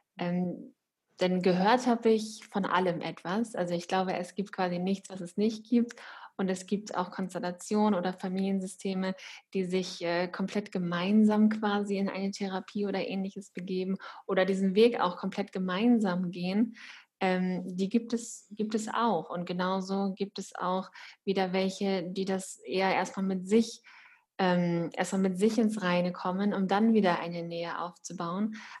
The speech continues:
Also ich glaube, es gibt da so alle Richtungen. Und ich glaube, deswegen ist es da wichtig, auch zu gucken, wie,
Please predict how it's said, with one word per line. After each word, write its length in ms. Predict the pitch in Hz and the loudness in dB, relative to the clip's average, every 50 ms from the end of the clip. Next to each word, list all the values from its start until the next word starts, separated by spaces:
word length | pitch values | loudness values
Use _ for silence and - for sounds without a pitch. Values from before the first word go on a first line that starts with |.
| _ - | _ -6
Also 200 | 190 185 185 180 | -4 -4 -4 -4
ich 100 | 180 - | -6 -2
glaube, 220 | - 185 190 190 | -2 0 0 0
es 160 | 196 190 - - | -2 -6 -6 -6
gibt 220 | - 208 208 - | -6 -6 -4 -2
da 100 | 196 185 | -4 -2
so 400 | 175 175 180 180 180 175 175 175 _ _ - _ _ _ _ _ _ _ _ _ _ _ - 185 180 - | -2 -2 -2 0 0 -2 -2 -6 _ _ -20 _ _ _ _ _ _ _ _ _ _ _ -14 -14 -4 2
alle 460 | - 175 185 196 214 214 208 190 170 | 4 4 6 8 8 8 8 6 4
Richtungen. 880 | - 190 202 214 - - - 254 240 247 247 254 254 277 285 277 - - - - - - - _ _ _ _ _ - | 2 0 0 0 -2 4 6 8 8 10 10 8 8 8 6 4 2 -6 -14 -18 -20 -20 -20 _ _ _ _ _ 0
Und 120 | 196 185 | 0 0
ich 120 | 185 180 185 | 0 0 2
glaube, 180 | - 196 185 202 | 2 2 4 4
deswegen 360 | 196 190 - - 202 190 170 | 2 2 2 -2 -2 0 0
ist 160 | 190 190 - | -2 -4 -6
es 140 | 196 - - | -10 -8 -4
da 340 | - 185 185 196 196 180 175 | 0 2 2 2 2 0 0
wichtig, 440 | 190 196 196 - - 208 214 - - | -2 -2 -2 -4 -6 -6 -6 -4 -4
auch 160 | 185 180 - | -4 -6 -4
zu 180 | - - 190 - | -8 -8 -8 -8
gucken, 720 | - - 214 - - - 196 190 190 190 180 180 - - _ _ _ _ _ _ _ _ _ _ _ _ _ _ _ _ _ - | -4 -4 -4 -4 -4 -4 -4 -2 -2 -4 -6 -8 -12 -18 _ _ _ _ _ _ _ _ _ _ _ _ _ _ _ _ _ -6
wie, 360 | 190 190 190 196 196 190 | -4 -2 0 0 0 0